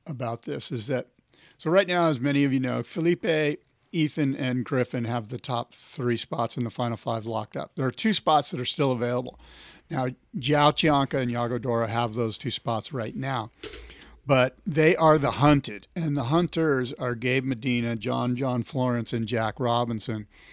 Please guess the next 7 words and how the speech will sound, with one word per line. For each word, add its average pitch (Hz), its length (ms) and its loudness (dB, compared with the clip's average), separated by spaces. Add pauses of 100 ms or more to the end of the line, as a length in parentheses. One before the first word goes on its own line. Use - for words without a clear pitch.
(460)
And 135 200 0
frankly, 165 680 0
wouldn't 156 360 2
it 135 120 2
be 143 160 4
neat 139 540 2 (680)
if 131 320 -2